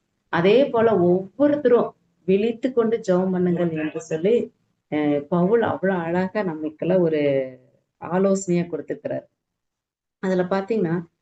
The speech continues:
அஹ், நீதிமொழிகள் பதினஞ்சு எட்டுல "செம்மையானவர்களின் ஜெபமும் பிரியான்னு" போட்டிருக்குது.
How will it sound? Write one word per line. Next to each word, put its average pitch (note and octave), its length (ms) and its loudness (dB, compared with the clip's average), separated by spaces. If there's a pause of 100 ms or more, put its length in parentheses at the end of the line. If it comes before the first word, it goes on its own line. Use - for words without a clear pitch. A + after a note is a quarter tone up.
(480)
அஹ், F3 180 2
நீதிமொழிகள் A3 800 2
பதினஞ்சு G#3 500 -6
எட்டுல D#3+ 340 -6 (420)
"செம்மையானவர்களின் B3+ 1080 4
ஜெபமும் F#3+ 580 -4 (120)
பிரியான்னு" G3 480 -2
போட்டிருக்குது. D3+ 460 -8